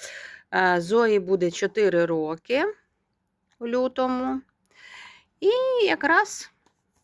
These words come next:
для її розвитку така книжка. Я думаю, ще буде цікаво. Далі йде в нас розділ загадки. Ось тут треба діткам розгадувати, якісь завдання виконувати.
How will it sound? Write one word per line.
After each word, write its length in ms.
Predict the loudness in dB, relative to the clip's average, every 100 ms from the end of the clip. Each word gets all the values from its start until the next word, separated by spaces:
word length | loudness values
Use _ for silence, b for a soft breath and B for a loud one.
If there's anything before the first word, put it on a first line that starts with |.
| _ _ _ _ _ _ -6
для 340 | 2 4 4
її 180 | 2 0
розвитку 600 | 0 0 -4 -8 -12 -16 _ _ _
така 240 | -6 -6
книжка. 400 | -4 -8 -10 -8
Я 80 | -6
думаю, 260 | -2 -2 -2
ще 140 | -4
буде 200 | -6 -8
цікаво. 500 | -12 -12 -6 -6 -8 _ B B B B B B -6
Далі 360 | 2 2 2
йде 220 | 0 0 0
в 40 |
нас 300 | -2 -6 -4
розділ 500 | -4 -2 -2 -4 -4 _ _
загадки. 680 | -10 -2 0 -2 -6 -20 -20 _ _ _ _ B B B B B B B B _
Ось 240 | -4 -4 -2
тут 220 | -6 -2
треба 280 | -2 -2 -2
діткам 500 | -4 -8 -6 -6 -8 b b b b _ _ -14
розгадувати, 1160 | -8 -8 -6 0 2 2 0 -4 -2 -2 -2 -6 -18 -20 -20 -20 -20
якісь 460 | -20 -12 -12 -10
завдання 640 | -14 -4 0 0 0 -4
виконувати. 1080 | -4 -6 -6 -4 -2 -2 -4 -2 -4 -6 -18